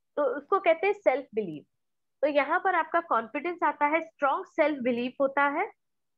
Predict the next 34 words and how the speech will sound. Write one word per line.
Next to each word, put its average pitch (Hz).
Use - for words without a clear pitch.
आपके -
ambitions 349
big 285
होते 214
हैं, 147
ओके? 370
और 302
ये 330
आपकी 349
boldness 233
भी 294
शो 285
करता 214
है। 208
यहाँ 214
पर 269
risk 285
taking 294
जो 294
कहते 262
हैं 415
ना 494
हम 330
कि 294
business 285
में 320
risk 285
taking 285
होती 277
है 262
या 262
आप 254
जिस 277
तरह 277